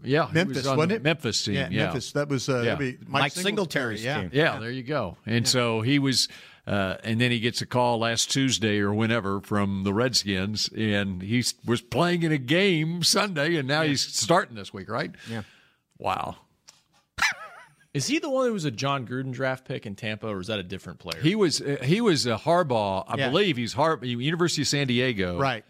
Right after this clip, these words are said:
Speaker 1: And he went to San Francisco.
Speaker 4: Okay.
Speaker 1: Harbaugh.
Speaker 4: Different.
Speaker 2: Yeah.
Speaker 1: I guess he
Speaker 4: All right.
Speaker 1: probably played for Harbaugh at
Speaker 2: Did.
Speaker 1: San Diego, maybe.
Speaker 2: Did. He did.
Speaker 1: Yeah.
Speaker 2: He did.
Speaker 1: So that's how he knew him. Yeah.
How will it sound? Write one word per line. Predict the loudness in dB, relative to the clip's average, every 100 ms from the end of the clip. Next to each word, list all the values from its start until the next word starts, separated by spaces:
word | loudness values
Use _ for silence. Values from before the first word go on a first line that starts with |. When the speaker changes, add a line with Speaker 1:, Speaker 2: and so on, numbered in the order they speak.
| _ -2
Speaker 1:
And |
he | 0
went | 2 0 0
to | -2
San | 2 2 0
Francisco. | 0 0 2 0 0 2 4 2 2
Speaker 4:
Okay. | 0 0
Speaker 1:
Harbaugh. | 0 0 -2 -4
Speaker 4:
Different. | -6 -4
Speaker 2:
Yeah. | -4 -2
Speaker 1:
I |
guess | -4
he | -4
Speaker 4:
All |
right. | -2
Speaker 1:
probably | -2 -2
played | -4 -4 -2
for | -4
Harbaugh | -2 -2 -2 -2
at | 0
Speaker 2:
Did. | 0 -2
Speaker 1:
San | -2
Diego, | -2 -2 -4
maybe. | -4 -4
Speaker 2:
Did. | -4
He | -6
did. | -4 -4 -6 _
Speaker 1:
Yeah. | -4 -4
Speaker 2:
He | -6
did. | -8 -6
Speaker 1:
So |
that's | -4 -2 0
how | 0
he | 0
knew | -2 -2
him. | -4 -6 -14 -20 -18 -10
Yeah. | -10